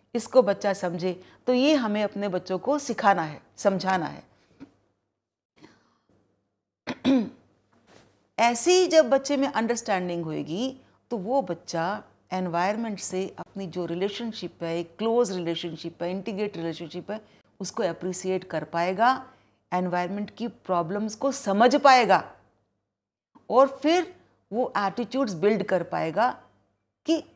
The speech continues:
अपने आप उसके हाथ जो है कूड़ा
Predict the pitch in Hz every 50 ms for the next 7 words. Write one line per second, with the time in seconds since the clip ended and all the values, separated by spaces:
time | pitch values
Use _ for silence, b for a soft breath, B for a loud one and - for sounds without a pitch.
0 | _ _ - 330 - - 311 349 359 339 302 247 208 - - - - - _ _
1 | _ _ _ _ _ _ _ _ _ _ _ _ _ _ _ _ _ - 254 240
2 | - - 330 320 311 - - 208 214 220 220 226 233 - - - - 254 247 247
3 | 277 320 330 320 - - 226 254 269 277 302 302